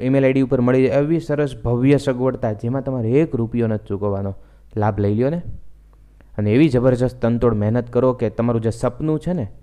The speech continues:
કે માતા પિતાને તમે દેખાડ્યું છે કે માતા પિતા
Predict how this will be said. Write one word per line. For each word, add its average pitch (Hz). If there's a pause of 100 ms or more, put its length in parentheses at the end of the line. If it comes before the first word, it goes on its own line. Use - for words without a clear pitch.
(400)
કે 110
માતા 120
પિતાને 117
તમે 110
દેખાડ્યું 110
છે 104
કે 104
માતા 107
પિતા 123